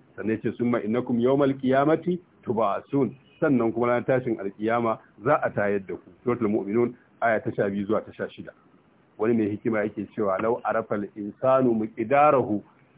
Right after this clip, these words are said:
lam yafakharul maula ala abdihi." Yace da dan adam ya san meye matsayinsa, wannan da matsayin da Allah ya ce, "Min nutfatin khalaqahu" din nan. Da ya san shi, shine "law arafal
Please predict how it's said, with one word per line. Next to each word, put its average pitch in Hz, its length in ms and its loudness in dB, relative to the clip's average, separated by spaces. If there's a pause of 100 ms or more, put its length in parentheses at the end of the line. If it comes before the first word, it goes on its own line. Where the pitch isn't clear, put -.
(220)
lam 147 180 4
yafakharul 151 680 4
maula 127 520 2
ala 143 340 6
abdihi." 120 460 -4 (400)
Yace 147 300 2
da 131 180 4
dan 151 200 2
adam 151 300 2
ya 127 220 2
san 143 200 0
meye 127 180 4
matsayinsa, 110 640 -2 (240)
wannan 127 440 2
da 113 100 -4
matsayin 123 320 0
da 104 80 2
Allah 113 180 2
ya 110 80 -8
ce, 117 80 -2
"Min 123 320 4
nutfatin 123 400 -4
khalaqahu" 104 560 -4
din 107 120 -4
nan. 104 100 -6 (420)
Da 131 220 4
ya 151 320 6
san 170 200 6
shi, 127 180 -4
shine 139 280 0
"law 143 200 4
arafal 131 340 0